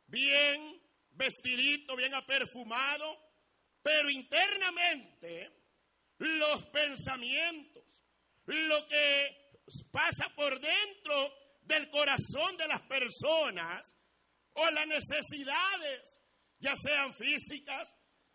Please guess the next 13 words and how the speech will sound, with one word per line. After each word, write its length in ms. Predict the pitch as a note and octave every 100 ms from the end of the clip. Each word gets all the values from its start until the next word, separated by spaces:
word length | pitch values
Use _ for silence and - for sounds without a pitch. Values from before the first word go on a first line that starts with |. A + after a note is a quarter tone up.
| _
ya 180 | - C#4+
sean 500 | - C#4+ D4+ C#4+ D#4 - _
espirituales, 1040 | C#4+ A3 - C#4 C4+ C4 C4+ C#4+ D4 C#4+ - _ _ _ _
emocionales, 1040 | C#4+ C#4+ D4 - C#4+ C4+ C#4+ D#4 D#4+ D#4+ - _ _ _
solamente 680 | - - A3+ G#3+ A#3+ A#3+ A3
las 160 | F#3+
conoce 480 | - F#3+ G#3+ - G3
Dios. 320 | F#3 G3+ G#3+ - - _ _ _ _ _ _ _ _ _ _ _ _ _ _ C4
Y 520 | D#4 D4 C#4+ C4+ B3 - _ _ _
cuando 420 | D4+ D4+ C#4+ D4 C#4+ C4+ C4 - _ _ _ _ _ _
el 240 | D4+ D#4 B3
ser 300 | - E4 F#4
humano 680 | E4+ E4+ D4+ A#3 G#3 G#3+